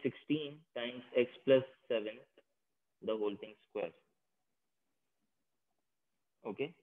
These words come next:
Now, x plus one cube is nothing but x plus one times x plus one, the whole thing square.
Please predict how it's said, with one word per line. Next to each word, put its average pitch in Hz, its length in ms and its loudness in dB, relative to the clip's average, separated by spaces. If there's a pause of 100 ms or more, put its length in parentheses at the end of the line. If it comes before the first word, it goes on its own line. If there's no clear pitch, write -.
(540)
Now, 117 200 2 (160)
x 139 120 -2 (120)
plus 160 180 8 (100)
one 143 320 6 (400)
cube 135 300 4 (720)
is 127 220 6
nothing 127 440 4
but 123 240 4 (280)
x 123 140 -2 (180)
plus 139 180 4 (120)
one 113 320 -4 (1300)
times 120 300 4 (160)
x 120 140 4 (120)
plus 123 160 6 (120)
one, 113 300 -2 (380)
the 110 100 -2
whole 104 220 0
thing 117 180 -8 (120)
square. 127 240 4